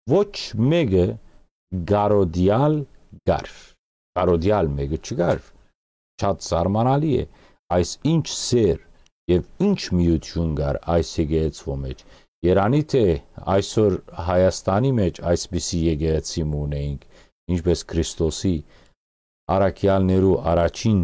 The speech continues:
եկեղեցին էր, եթե այս եկեղեցին գոյություն ունենար այս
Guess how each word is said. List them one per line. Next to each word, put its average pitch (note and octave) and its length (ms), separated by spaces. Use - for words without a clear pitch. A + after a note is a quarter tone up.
եկեղեցին E2 800
էր, D2+ 140
եթե G#3 300
այս F#3+ 200
եկեղեցին E3 760
գոյություն G2 680
ունենար D#2+ 540
այս F3 140